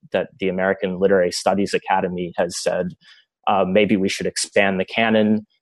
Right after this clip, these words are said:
to include underrepresented voices. Maybe we should think about the ways that that kind of nationalist project of American literature and literary studies,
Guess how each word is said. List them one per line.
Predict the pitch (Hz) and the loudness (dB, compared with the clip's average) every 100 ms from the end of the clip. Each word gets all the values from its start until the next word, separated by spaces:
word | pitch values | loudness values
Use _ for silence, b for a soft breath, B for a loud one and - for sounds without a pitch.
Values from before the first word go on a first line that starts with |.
| _ - | _ -6
to | 110 98 | 0 0
include | 95 92 110 101 98 | 0 0 2 4 4
underrepresented | 95 95 95 95 - 98 92 92 90 | 2 2 2 2 2 0 0 -2 0
voices. | 110 107 - 104 101 | 4 4 4 2 2
Maybe | 101 98 95 90 | 2 2 2 -2
we | 92 | -2
should | 92 - 92 92 87 - _ _ - | -2 0 2 2 -2 -8 _ _ -2
think | 104 98 | 0 2
about | 98 95 - | 2 2 2
the | 101 | 2
ways | 92 98 95 - | 4 4 4 2
that | 92 - | -2 2
that | 95 90 - _ _ _ _ - | 2 2 0 _ _ _ _ -6
kind | 104 92 | -2 -2
of | 76 | 0
nationalist | 95 101 - 113 95 95 - - | 2 2 2 0 2 2 0 -2
project | 95 92 98 92 - 107 | 0 2 2 0 0 -2
of | 95 | 0
American | 95 95 98 95 90 | 0 0 0 -2 -2
literature | 95 92 - - 92 92 | 0 0 -2 -2 0 0
and | 90 | 0
literary | 92 92 90 | 2 2 2
studies, | - - 95 92 92 87 - | -2 -2 0 0 -2 -4 -10